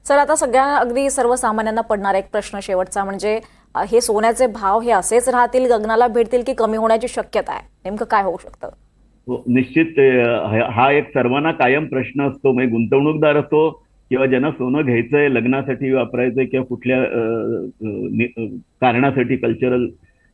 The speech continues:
Speaker 2: तरी त्यांना हा प्रश्न असतोच कायम. तर आणि सोनं हे भारतीयांच्या रक्तात आहे, त्यामुळे कुठल्याही कारणासाठी होईना, पण प्रत्येकजण सोनं घेतो. तर हे सोन्याचे भाव कुठपर्यंत जातील याच्यासाठी, अ, मी किंमत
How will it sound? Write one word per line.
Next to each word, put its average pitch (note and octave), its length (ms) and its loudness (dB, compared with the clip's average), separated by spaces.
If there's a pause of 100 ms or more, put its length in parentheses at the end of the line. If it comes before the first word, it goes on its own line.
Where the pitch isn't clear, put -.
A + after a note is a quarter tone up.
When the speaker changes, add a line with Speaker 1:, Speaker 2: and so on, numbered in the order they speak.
Speaker 2:
तरी C3 160 2
त्यांना C#3 280 0
हा C#3 120 2
प्रश्न C#3 360 0
असतोच D3 380 2
कायम. A2 260 0 (840)
तर E3 240 4 (160)
आणि D#3+ 120 4
सोनं F3+ 300 6
हे G#3 140 6
भारतीयांच्या F3 760 4
रक्तात D3+ 360 2
आहे, C#3 280 2 (340)
त्यामुळे D3 440 4
कुठल्याही D3+ 460 0
कारणासाठी D#3+ 480 0
होईना, D3+ 220 -2
पण F3+ 80 -2
प्रत्येकजण E3+ 520 0
सोनं D3+ 340 0
घेतो. A#2 320 0 (640)
तर G#3 100 2
हे E3+ 280 4
सोन्याचे D#3 600 2
भाव D#3 440 2 (120)
कुठपर्यंत E3 480 0
जातील C3+ 380 2 (140)
याच्यासाठी, D3+ 840 2 (400)
अ, B2 40 -4 (420)
मी C3 140 2 (440)
किंमत E3+ 300 2